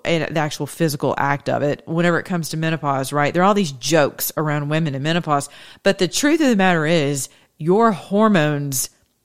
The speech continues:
make up the majority of your <laughs> psychology. They inhibit and they allow for you to function with joy, with peace,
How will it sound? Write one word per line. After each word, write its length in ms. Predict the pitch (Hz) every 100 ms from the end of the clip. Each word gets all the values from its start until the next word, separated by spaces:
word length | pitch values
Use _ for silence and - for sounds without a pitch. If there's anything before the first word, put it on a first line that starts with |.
| _ - 127
make 400 | 220 190 185 185
up 220 | 185 143
the 80 | 180
majority 1300 | 180 156 131 175 214 254 247 247 240 190 165 147 -
of 200 | 175 165
your 140 | 190
<laughs> 0 |
psychology. 1080 | - - - - 185 160 156 139 143 - - _ _ _ _ _ _ _ _ _ _ _ _ _ _ _ _
They 560 | 156 156 180 180 180 - - -
inhibit 800 | 196 220 208 226 233 226 - - - _
and 320 | 185 170 165
they 460 | 147 170 165 160 160
allow 760 | 165 156 165 170 151 139 135 135 _ _
for 260 | - 180
you 400 | 165 147 175 185
to 220 | 175 185 160
function 840 | - 202 196 202 - 165 156 147
with 240 | 165 131
joy, 500 | 139 165 156 123 165 - -
with 300 | - 175 170
peace, 560 | - 165 143 139 -